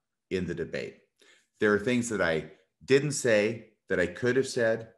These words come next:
There are things that I did say that maybe I shouldn't have said. But as my friend Carrie Schertz helped me to understand, that's what a debate is. You're never gonna have a perfect debate. You're always gonna have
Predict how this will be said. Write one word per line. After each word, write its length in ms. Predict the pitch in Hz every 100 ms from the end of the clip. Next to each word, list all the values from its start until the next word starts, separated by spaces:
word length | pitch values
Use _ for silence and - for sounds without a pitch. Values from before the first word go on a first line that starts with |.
| -
There 100 | 95
are 60 |
things 300 | 90 110 107
that 100 | 98
I 80 | 85
did 340 | 82 - 113 113
say 520 | - 98 98 110 -
that 100 | 92
maybe 280 | 92 87 85
I 60 | 76
shouldn't 420 | - 113 117 131
have 160 | 123
said. 400 | - 127 123 131 - _ _ _ _ _
But 420 | 110 104 - - _ _ -
as 160 | 104 104
my 100 | 104
friend 240 | 123 117
Carrie 260 | 117 113 98
Schertz 520 | 98 120 92 - - - _ _ -
helped 180 | 117 104
me 100 | 104
to 120 | 98
understand, 800 | 87 87 - - 113 78 73 78 - _ _ _ _ _ _ _ _ _ _ _ _ _ _ _ -
that's 240 | 107 -
what 100 | 117
a 60 | 95
debate 400 | 90 87 82 85
is. 320 | 90 - - _ _ _ _
You're 120 | 110 127
never 220 | 175 165
gonna 160 | 127
have 360 | 107 104 92 92
a 60 | 117
perfect 540 | - 156 170 123 98
debate. 340 | 98 113 110 87
You're 160 | 117
always 220 | 175 165
gonna 180 | - 95
have 380 | 92 82 71 -